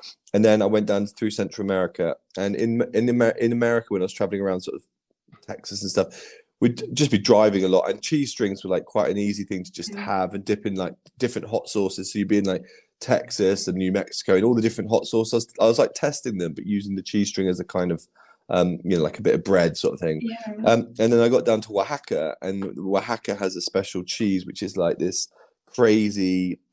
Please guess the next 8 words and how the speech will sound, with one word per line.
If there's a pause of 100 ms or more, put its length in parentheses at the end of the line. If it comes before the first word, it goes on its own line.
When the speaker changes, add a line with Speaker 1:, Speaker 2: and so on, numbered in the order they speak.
(140)
Speaker 1:
like,
l-,
beautiful
mozzarella,
like,
kind
of
salty